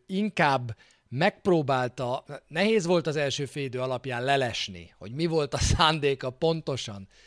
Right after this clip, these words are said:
Daniele De Rossinak ezzel a kezdőcsapattal. Elvileg ez egy négy kettő három egy volt azért, méghozzá úgy, hogy Lukaku volt elől, és mögötte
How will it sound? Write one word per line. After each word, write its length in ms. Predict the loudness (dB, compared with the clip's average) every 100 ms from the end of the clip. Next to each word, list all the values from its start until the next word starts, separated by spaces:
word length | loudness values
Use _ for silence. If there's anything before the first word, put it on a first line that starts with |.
| -20 -20 _
Daniele 460 | -4 -4 -2 -4 -4
De 120 | -4
Rossinak 480 | -4 -4 -4 -4 -2
ezzel 240 | -2 -2
a 60 | -4
kezdőcsapattal. 1000 | -2 0 0 2 2 2 2 2 2 0 -16 _ _ _ _
Elvileg 800 | 6 6 6 4 2 0 -4 -14 _ _ _
ez 180 | -6 -4
egy 220 | -4 -2
négy 260 | 0 -2
kettő 360 | 0 0 0 0
három 380 | 2 2 0 -2
egy 200 | -4 -6
volt 260 | -12 -12
azért, 440 | -14 -10 -10 -10 _ _ _ -10
méghozzá 480 | -8 -4 0 4
úgy, 340 | 6 6 2 -2 _
hogy 180 | -8 0
Lukaku 380 | 2 4 2 2
volt 260 | 0 0 0
elől, 340 | 0 0 -2
és 300 | -4 -8 -4
mögötte 840 | 0 2 4 4 2 _ -6 -6